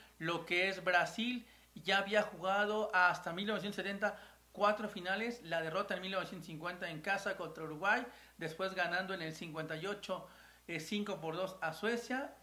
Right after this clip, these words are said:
le ganó al local, después vence en Chile tres a uno a Checoslovaquia y en México setenta a la selección italiana. De alguna manera, eh, la gente que lo vivió, eh, este México setenta, era otro, otro país.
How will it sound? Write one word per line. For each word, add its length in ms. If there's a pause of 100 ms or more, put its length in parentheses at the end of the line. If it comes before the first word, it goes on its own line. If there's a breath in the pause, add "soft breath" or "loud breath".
(100)
le 200
ganó 260
al 120
local, 440 (460 loud breath)
después 800
vence 600 (360 loud breath)
en 400 (120)
Chile 380
tres 460
a 140
uno 180
a 100
Checoslovaquia 1040
y 160
en 100
México 340
setenta 480 (320 loud breath)
a 280
la 80
selección 340
italiana. 500 (500 loud breath)
De 80
alguna 280
manera, 540
eh, 200
la 120
gente 340
que 80
lo 140
vivió, 500 (300 loud breath)
eh, 160
este 220
México 300
setenta, 720 (240 loud breath)
era 160
otro, 480
otro 720
país. 580